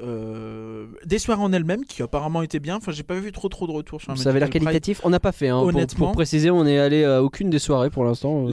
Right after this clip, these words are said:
Speaker 1: La soirée Disney Love Jazz, tous les retours sont entre bons et excellents.
Speaker 2: Ok.
Speaker 1: Euh, enfin,
Speaker 2: Tant
Speaker 1: de ce
Speaker 2: mieux.
Speaker 1: que j'ai vu, après, peut-être que j'en ai raté, hein. Ne m'envoyez pas des pierres. Mais,
Speaker 2: <laughs>
Speaker 1: euh,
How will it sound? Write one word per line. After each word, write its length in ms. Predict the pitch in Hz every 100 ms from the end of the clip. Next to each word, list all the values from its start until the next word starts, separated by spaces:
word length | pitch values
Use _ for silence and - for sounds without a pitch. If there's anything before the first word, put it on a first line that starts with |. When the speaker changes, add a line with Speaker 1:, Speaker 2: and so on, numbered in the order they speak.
| 139
Speaker 1:
La 120 | 151 185
soirée 320 | - 185 180
Disney 380 | 160 185 196 180
Love 220 | 170 151
Jazz, 240 | 165 175 -
tous 120 | 196
les 80 | 190
retours 420 | 170 - 190 -
sont 380 | 151 135 131 120 120 110
entre 260 | 143 - 147
bons 380 | 135 165 170
et 60 | 139
excellents. 440 | 135 - 143 175 - - 131
Speaker 2:
Ok. 160 | 131
Speaker 1:
Euh, 640 | 143 220 _ - 131 123 120
enfin, 140 | 135
Speaker 2:
Tant 60 | 117
Speaker 1:
de 40 |
ce 60 | 117
Speaker 2:
mieux. 40 | 151
Speaker 1:
que 40 |
j'ai 120 | 151
vu, 180 | 143 185
après, 160 | 131 143
peut-être 220 | - -
que 80 | 113
j'en 120 | 110
ai 60 |
raté, 360 | 113 - 185 196
hein. 180 | 165 165 - _ -
Ne 60 |
m'envoyez 320 | 110 113 113
pas 140 | 110 120
des 100 | 107
pierres. 420 | - 190 220 - _ - - 147
Mais, 320 | 131 156 180 -
Speaker 2:
<laughs> 40 |
Speaker 1:
euh, 640 | 131 123 120 117 117 113